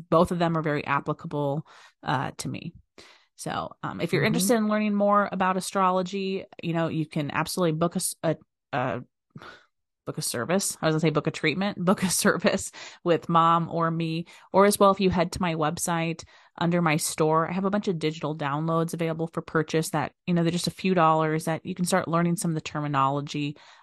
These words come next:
Speaker 1: of astrology, such as conjunctions and squares and trines, elements, different things like that. And it's,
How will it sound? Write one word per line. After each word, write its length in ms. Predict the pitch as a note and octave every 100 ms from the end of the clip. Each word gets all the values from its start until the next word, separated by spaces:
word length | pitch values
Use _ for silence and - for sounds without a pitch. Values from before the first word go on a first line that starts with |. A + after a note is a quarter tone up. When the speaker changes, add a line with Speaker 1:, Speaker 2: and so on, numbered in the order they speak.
| -
Speaker 1:
of 160 | E3
astrology, 760 | D#3+ - D#3 C#3 D3+ D#3+ D3+ D3+
such 220 | - -
as 100 | E3
conjunctions 1000 | - D#3 D3+ D#3 D#3+ - D3+ D3+ D3+ D#3
and 260 | C3 - E3+ - - -
squares 720 | - - F#3+ E3+ D#3 D#3 D3+
and 100 | C#3
trines, 560 | - D#3+ D#3+ D3 D#3 -
elements, 420 | D3+ D3 D3 C#3+
different 300 | - - -
things 200 | E3 D#3+ -
like 100 | D#3
that. 280 | - D3 D#3+
And 260 | - D#3+ E3+ - - _
it's, 240 | G3 F#3+